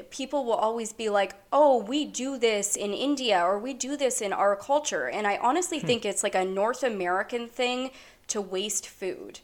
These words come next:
Speaker 1: Like, i-, in the mass that we do, we've just normalized certain parts of,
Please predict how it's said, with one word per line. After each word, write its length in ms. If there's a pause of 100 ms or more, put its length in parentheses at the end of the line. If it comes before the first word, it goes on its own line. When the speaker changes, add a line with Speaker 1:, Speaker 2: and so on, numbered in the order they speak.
(340)
Speaker 1:
Like, 220
i-, 460
in 280
the 80
mass 500
that 240
we 80
do, 540 (180)
we've 200
just 300
normalized 1300
certain 420
parts 500
of, 360